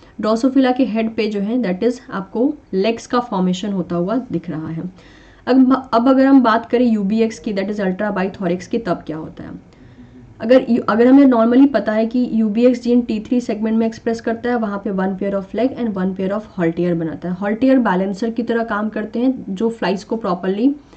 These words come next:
अ, that is जब वो फ्लाइट, फ्लाइट लेडी होती है तब उसको हेल्प करते हैं, that is फ्लाई करने में प्रॉपरली हेल्प करते हैं। तो यूबीएक्स जीन का काम था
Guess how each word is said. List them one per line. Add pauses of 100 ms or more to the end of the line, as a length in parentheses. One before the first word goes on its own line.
(240)
अ,
that
is
जब
वो
फ्लाइट,
फ्लाइट
लेडी
होती
है
तब
उसको
हेल्प
करते
हैं,
that
is
फ्लाई
करने
में
प्रॉपरली
हेल्प
करते
हैं। (1500)
तो
यूबीएक्स
जीन
का
काम
था